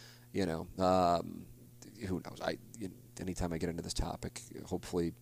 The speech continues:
I get the benefit of the doubt, but maybe I don't. I don't know. Uh, like Doug calls me a lunatic liberal, Dan, Dan, uh, you know,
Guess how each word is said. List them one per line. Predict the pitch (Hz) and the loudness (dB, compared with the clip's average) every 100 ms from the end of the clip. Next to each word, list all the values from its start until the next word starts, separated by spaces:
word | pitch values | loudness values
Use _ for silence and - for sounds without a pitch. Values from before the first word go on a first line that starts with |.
| - | -6
I | 92 | -2
get | 87 - | -2 0
the | |
benefit | 85 90 85 | 2 2 2
of | 87 | 2
the | 85 | 2
doubt, | 85 80 82 | 0 -2 -4
but | - | -6
maybe | 87 87 - | -4 -4 -6
I | |
don't. | - - - - | -8 -12 -8 6
I | 95 87 | 10 10
don't | 78 | 6
know. | - 80 - - - - - | -2 -10 -14 -18 -18 -18 4
Uh, | 92 90 87 87 87 87 - | 10 10 10 4 -2 -6 -4
like | - 87 | 0 4
Doug | - 92 82 | 8 8 8
calls | - 92 92 | 6 6 6
me | 92 | 2
a | |
lunatic | 87 95 90 - 90 | 4 4 4 4 4
liberal, | 92 87 92 92 | 4 6 6 4
Dan, | 87 92 90 82 | 2 0 -2 0
Dan, | 92 90 85 80 | 2 2 0 -4
uh, | |
you | 82 90 | -2 -2
know, | 85 85 | -2 -6